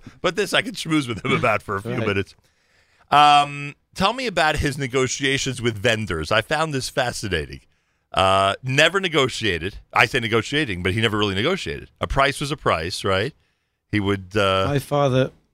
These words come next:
Speaker 2: this is one of the business, um, you know, failings that he had,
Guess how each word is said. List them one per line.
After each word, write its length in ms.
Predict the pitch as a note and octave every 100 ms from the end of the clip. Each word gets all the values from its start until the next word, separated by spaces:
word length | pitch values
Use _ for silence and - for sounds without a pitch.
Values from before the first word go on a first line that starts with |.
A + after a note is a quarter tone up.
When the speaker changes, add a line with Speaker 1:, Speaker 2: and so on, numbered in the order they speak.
| -
Speaker 2:
this 160 | B2
is 100 | B2+
one 160 | A#2 C3
of 80 | A#2+
the 60 |
business, 680 | G2+ C3 G2 B2 A2 - -
um, 440 | A#2+ G#2+ G#2+ G#2 G#2 _ _ _
you 60 | A#2
know, 160 | A2
failings 600 | G#2 - B2+ A2+ A2 G#2+
that 140 | G2 G#2
he 160 | B2+
had, 360 | A2+ A2+ F#2+ F2